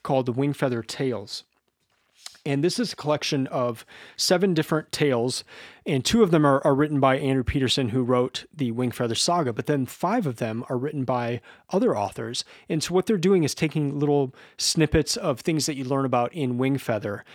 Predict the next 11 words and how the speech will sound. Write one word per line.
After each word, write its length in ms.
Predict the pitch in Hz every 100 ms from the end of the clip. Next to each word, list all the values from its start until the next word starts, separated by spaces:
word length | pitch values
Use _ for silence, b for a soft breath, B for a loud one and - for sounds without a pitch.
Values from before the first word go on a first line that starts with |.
| B -
and 200 | 131 123
they're, 240 | 117 120
they're 120 | - 117
kind 160 | 151
of 60 | 131
expanding 560 | 117 - - 127 123 113
on, 240 | 110 110 -
on 140 | 117
these 240 | 117 107
things. 420 | - 117 104 - - B B B
And 480 | 220 151 139 135 127